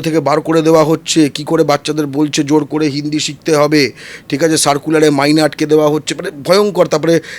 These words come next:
মিটিং করতে দেওয়া হচ্ছে না, এবং স্বাধীন ভারতে কংগ্রেসের প্রথম স্প্লিট বাংলা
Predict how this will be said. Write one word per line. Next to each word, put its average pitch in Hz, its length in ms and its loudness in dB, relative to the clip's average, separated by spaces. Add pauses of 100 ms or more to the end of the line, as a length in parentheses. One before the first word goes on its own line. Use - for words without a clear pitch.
(140)
মিটিং 160 220 0 (100)
করতে 175 240 0
দেওয়া 175 180 4
হচ্ছে 170 220 -4
না, 160 120 0
এবং 175 120 0 (140)
স্বাধীন 185 340 2 (160)
ভারতে 185 360 2 (460)
কংগ্রেসের 170 560 2
প্রথম 170 240 -2 (180)
স্প্লিট 170 440 -4 (460)
বাংলা 160 340 2